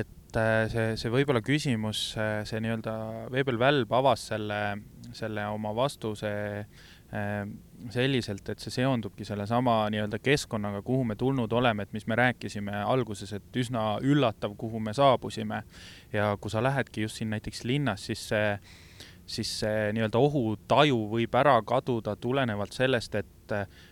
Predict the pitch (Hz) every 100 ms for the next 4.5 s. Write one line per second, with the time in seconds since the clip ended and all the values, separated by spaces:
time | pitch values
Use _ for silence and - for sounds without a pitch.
0 | - - - 107 104 - 107 104 104 107
1 | 110 113 139 147 117 101 107 104 - -
2 | - 123 139 113 101 110 110 117 151 123
3 | 104 - 135 139 110 104 104 104 104 104
4 | 104 101 98 -